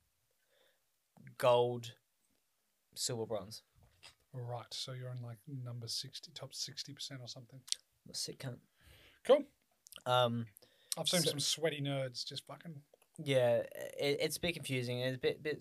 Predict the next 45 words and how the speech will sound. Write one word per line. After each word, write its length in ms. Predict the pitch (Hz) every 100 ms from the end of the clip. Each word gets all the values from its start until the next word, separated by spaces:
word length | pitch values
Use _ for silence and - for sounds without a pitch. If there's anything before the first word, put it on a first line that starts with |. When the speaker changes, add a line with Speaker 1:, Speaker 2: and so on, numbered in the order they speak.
| -
Speaker 1:
sweaty. 420 | - 127 123 123
It, 200 | 135 113
it 80 | 135
kind 220 | 156 160
of, 120 | 156 147
I 120 | 147
hate 240 | 156 170
when 120 | 160 156
they 140 | 143
go 140 | 143
into 200 | 131 131
the, 260 | 127 120 117
the 100 | 113
lo-, 240 | 110 110 -
logic 380 | 131 123 120 120
of, 220 | 120 117
I 60 | -
know 180 | 127 123
Halo 260 | 117 123 117
would 80 |
do 100 | 117 113
this, 220 | 107 -
is 220 | 117 - - - _ -
when 220 | 135 131
you, 100 | 135 -
they, 140 | 143 -
when 120 | 143
Halo 180 | 135 139
goes, 200 | 127 123
"Oh, 200 | - 185 180
you've 160 | 185 170
had 120 | 156
enough 200 | 127 117
winning, 200 | 117 110
so 140 | - - _ -
no, 120 | 113 101
now 280 | 120 117 117
we'll 140 | 147
p-, 140 | 147 - -
play 160 | 143 139
you 160 | 123 120
against 500 | 113 113 - - 139
Speaker 2:
Nerds. 360 | 131 120 - - _ _ 139
Speaker 1:
nerds." 360 | 127 113 -
Speaker 2:
Right. 80 | 135